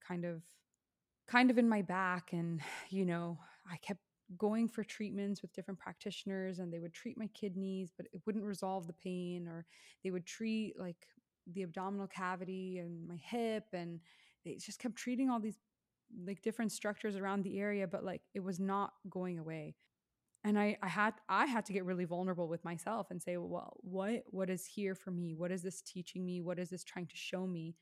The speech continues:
And, um, eventually, like, I was able to, you know, resolve the, resolve it, but it was, it was so interesting. It was, like, part of my heart and part of my womb were, like, had this point of contention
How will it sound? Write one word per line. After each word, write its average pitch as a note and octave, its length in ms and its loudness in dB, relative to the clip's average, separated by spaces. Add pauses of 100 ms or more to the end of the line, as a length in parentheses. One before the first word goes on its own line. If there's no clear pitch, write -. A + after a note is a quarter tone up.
(680)
And, F3+ 380 0
um, F3 520 -4 (400)
eventually, G3+ 640 -2
like, F3 180 -4
I F3+ 100 -2
was F3+ 180 -4
able E3+ 380 -4 (200)
to, E3+ 640 -4 (720)
you G3+ 100 2
know, F#3+ 120 2
resolve F3 480 0
the, E3+ 180 -2 (280)
resolve F#3+ 440 2
it, E3+ 240 0
but F3 200 -2 (140)
it G3 60 -6
was, F3+ 460 -6 (360)
it G3 80 -10
was F3 120 -8
so A3 200 -4
interesting. A3 400 -4
It F#3 80 -4
was, F3+ 140 -6
like, F3+ 220 -6 (640)
part A3+ 180 2
of A#3+ 100 2
my A#3 160 2
heart G3 640 -4 (480)
and G3 140 0
part G3 240 0
of G#3+ 80 0
my G3+ 160 0
womb F#3+ 480 0
were, F#3 160 -4
like, F#3 280 -6 (320)
had G3 320 -6
this A3 140 0
point G#3 380 -2
of - 160 -6
contention F3+ 920 -4